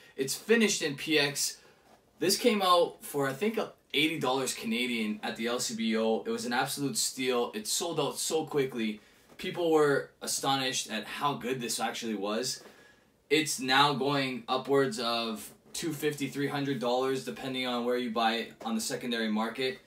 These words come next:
Really, really great stuff. If you can still get it for close to retail, I highly recommend you grab that. Got the Deanston two thousand eight Bordeaux cask.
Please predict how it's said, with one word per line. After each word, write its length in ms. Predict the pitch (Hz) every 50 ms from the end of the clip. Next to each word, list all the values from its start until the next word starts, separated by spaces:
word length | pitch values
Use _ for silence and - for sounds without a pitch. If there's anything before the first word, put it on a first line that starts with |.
| - - - _ _ _ _
Really, 300 | 117 131 160 170 160 156
really 200 | 151 151 143 135
great 240 | 110 131 131 117 -
stuff. 300 | - - 143 135 - 131
If 100 | 120 143
you 60 | 143
can 100 | - 170
still 220 | - - 196 175
get 160 | 151 156 151
it 100 | 147 143
for 120 | 143 135 117
close 320 | - - 147 143 139 -
to 80 | 143 131
retail, 360 | 127 131 131 127 151 143 135
I 160 | 113 120 120
highly 300 | 117 110 123 123 123 123
recommend 340 | 120 113 110 110 107 107 104
you 80 | 101 87
grab 260 | 98 98 95 90 85
that. 220 | 85 82 - - - - - - - - - - - _ _ _ _ _ _ - - - - - - - - - - - - - - - - - _ _ _ - - - - _ _ _ _ _ _ _ _ _ _ _ _ _ _ _
Got 160 | - 143 143
the 100 | 139 139
Deanston 920 | 123 110 107 139 151 160 160 156 147 - - 156 147 147 147 143 143 139 135 139 - - - - - _ _ _ _ _ _ -
two 160 | - 190 165
thousand 480 | 147 175 160 156 151 135 139 131 - -
eight 240 | 147 156 147 135 123
Bordeaux 420 | 135 120 110 107 127 139 151 156
cask. 600 | - - 180 175 170 175 - - - - - -